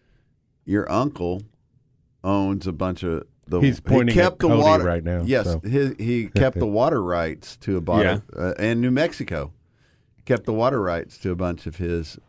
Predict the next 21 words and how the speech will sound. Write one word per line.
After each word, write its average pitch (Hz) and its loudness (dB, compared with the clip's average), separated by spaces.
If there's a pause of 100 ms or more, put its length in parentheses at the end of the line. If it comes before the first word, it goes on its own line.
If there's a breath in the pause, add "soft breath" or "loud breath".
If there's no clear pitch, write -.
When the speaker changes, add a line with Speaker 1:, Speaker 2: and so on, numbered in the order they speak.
Speaker 1:
stuff. 82 -8
I 82 -8
think 117 -10
Colorado, 80 -2
but 85 -2
I 87 -2
know 104 0
New 90 -4
Mexico. 71 -6 (640 soft breath)
Anyway, 135 2 (120)
well, 135 2 (220)
<clears throat> 143 0
glad 170 4
to 175 4
have 165 2
you 151 4
in 139 0
the 113 -2 (140)
house 143 0
with 139 -2
us, - -2